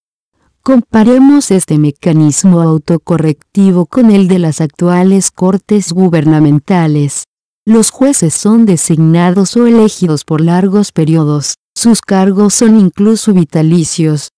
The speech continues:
y se les otorga el monopolio de la toma de decisiones en su área particular.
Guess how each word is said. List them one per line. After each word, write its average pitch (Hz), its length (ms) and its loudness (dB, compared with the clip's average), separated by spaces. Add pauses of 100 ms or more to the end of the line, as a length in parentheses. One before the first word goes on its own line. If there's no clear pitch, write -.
(140)
y 202 80 0
se 208 200 0
les 180 260 -2
otorga 226 500 0
el 214 100 2
monopolio 185 800 2
de 180 120 2
la 160 140 -2
toma 175 420 -2
de 180 160 0
decisiones 180 880 0
en 156 100 0
su 190 160 -2
área 175 320 0
particular. 151 840 -4